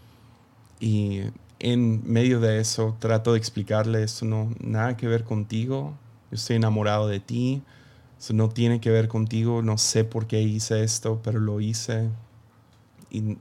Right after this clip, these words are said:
te quiero pedir perdón". Y Mimi voltea conmigo y los dos estamos llorando y me dio un abrazo. Y le pedí perdón directo a ella, "Perdóname",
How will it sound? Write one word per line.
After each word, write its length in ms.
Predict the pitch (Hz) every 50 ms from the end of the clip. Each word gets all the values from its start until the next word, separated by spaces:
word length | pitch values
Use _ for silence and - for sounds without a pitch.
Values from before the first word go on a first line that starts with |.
| - _
te 120 | - 110
quiero 200 | 107 113 110 104
pedir 240 | 110 104 104 107 104
perdón". 480 | - - 110 107 110 123 131 143 151 139 - _ _ _ _ _ _ _ _ _ _ _ _ _ _ _ _ _ _ _ _ -
Y 160 | - 113 110
Mimi 640 | 110 110 107 107 110 113 113 113 113 110 110 107 113 - - - - - _ _ _ _ - - _ _ - - _ _ _ _ - _
voltea 600 | - 110 110 110 113 113 113 113 113 120 127 139 139
conmigo 500 | - 113 110 110 104 101 104 107 110 -
y 40 | -
los 200 | 120 113 110 107
dos 200 | 113 113 110 -
estamos 400 | - - 113 113 110 110 104 101
llorando 600 | 110 104 98 101 101 95 101 104 104 113 - - - - - - - _ - - - - - - - - -
y 340 | - 123 117 113 113 113 113
me 180 | 113 113 113
dio 160 | 110 113 117
un 140 | 123 131 127
abrazo. 540 | 117 110 110 110 127 160 170 - - - - - - _ _ _ _ _ _ _ _ _ _ _ _ _ _ _ _ _ _ - - - _ _ _ _ _ _ - - -
Y 280 | - - - 110 107 110
le 120 | 107 107 110
pedí 260 | - 110 110 110 117
perdón 540 | 113 113 110 107 107 110 110 110 107 107 104
directo 400 | 107 107 104 107 110 - 104 101
a 120 | 98 104
ella, 300 | 110 113 110 110 107 104
"Perdóname", 720 | 107 - 101 101 104 104 104 104 110 110 110 113 113 117